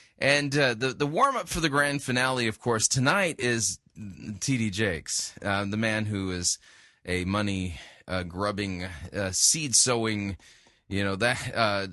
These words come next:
modalist, uh, you know, manifestation kind of guy. And, uh, I'm sure he's going to get everybody there at Elevation Church up on their feet clapping about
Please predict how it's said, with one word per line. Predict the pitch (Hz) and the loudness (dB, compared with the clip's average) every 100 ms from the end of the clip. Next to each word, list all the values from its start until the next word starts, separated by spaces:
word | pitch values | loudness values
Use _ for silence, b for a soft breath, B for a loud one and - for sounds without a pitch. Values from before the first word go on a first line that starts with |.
| 92 82 | -8 -6
modalist, | 117 143 165 143 127 113 - 120 | -2 0 0 0 0 0 0 -2
uh, | 110 95 85 | -4 -4 -4
you | 113 | -2
know, | 107 | -2
manifestation | 113 127 123 110 - 131 - 107 101 | 0 -2 0 0 2 2 0 0 -2
kind | 120 104 | 0 0
of | 98 | 0
guy. | 101 95 B B B B B | 0 -2 B B B B B
And, | 127 139 143 | 0 2 4
uh, | 139 123 | 2 2
I'm | 135 208 | 2 0
sure | 208 - 160 190 190 | 0 0 0 -2 -2
he's | 170 208 | -2 -2
going | 107 139 196 208 | 0 0 0 0
to | - 123 90 101 - 104 | -2 -2 -6 -14 -14 -2
get | 180 208 | 0 2
everybody | 175 233 277 175 113 123 113 98 160 240 143 | 2 2 2 -2 -2 0 0 2 2 2 0
there | 120 190 240 | 2 2 4
at | 143 | 2
Elevation | - 117 240 147 185 233 - 139 | 0 2 2 0 0 0 0 -2
Church | 131 - 302 214 180 | 0 2 2 0 0
up | 285 233 | 0 0
on | 240 285 | 2 2
their | 240 240 240 | 2 0 -2
feet | - - 254 294 - | -4 0 2 0 -4
clapping | - 196 254 262 233 208 | -4 2 2 2 0 0
about | 180 226 254 277 311 302 | 2 2 4 4 2 0